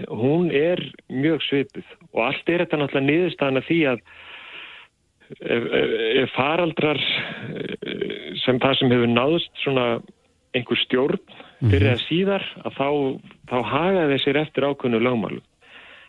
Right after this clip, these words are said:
Speaker 1: En auðvitað hefði ekkert verið gert hérna, þá hefði þetta alveg rokið upp úr öllu valdi.
Speaker 2: Já.
Speaker 1: Og þá hefði þetta ekkert getað sýnt svona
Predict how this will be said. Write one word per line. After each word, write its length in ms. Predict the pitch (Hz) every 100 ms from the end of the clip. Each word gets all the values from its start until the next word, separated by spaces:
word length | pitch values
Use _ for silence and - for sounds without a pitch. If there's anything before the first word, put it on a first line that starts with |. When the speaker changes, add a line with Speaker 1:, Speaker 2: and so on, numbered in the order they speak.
| -
Speaker 1:
En 120 | -
auðvitað 320 | 120 147 143 131
hefði 220 | 139 139
ekkert 260 | 151 160
verið 200 | 139 127
gert 280 | 120 185 -
hérna, 360 | - 87 90 104
þá 100 | 139 156
hefði 220 | 156 120
þetta 120 | 120
alveg 280 | 113 113 101 _ _ _ - -
rokið 420 | 139 139 120 123
upp 100 | 123
úr 120 | 107 - - _ -
öllu 240 | 113 -
valdi. 320 | 101 98 - - _ _ _ _ _
Speaker 2:
Já. 100 | 117
Speaker 1:
Og 220 | 92 85 104
þá 80 |
hefði 300 | 127 160 180 131
þetta 100 | 127
ekkert 200 | 123 -
getað 240 | 117 113
sýnt 220 | - 135 -
svona 300 | - 110